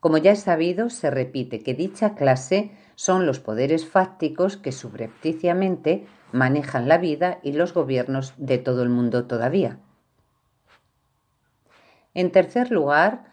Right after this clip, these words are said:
hablaremos del ejército o fuerzas armadas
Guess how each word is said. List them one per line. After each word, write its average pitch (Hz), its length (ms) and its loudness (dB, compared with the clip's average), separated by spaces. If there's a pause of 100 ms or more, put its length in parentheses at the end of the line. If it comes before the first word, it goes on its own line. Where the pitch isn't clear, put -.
(140)
hablaremos 160 600 2
del 139 160 -2
ejército 160 800 -2
o 127 100 -4
fuerzas 135 520 -4
armadas 147 640 2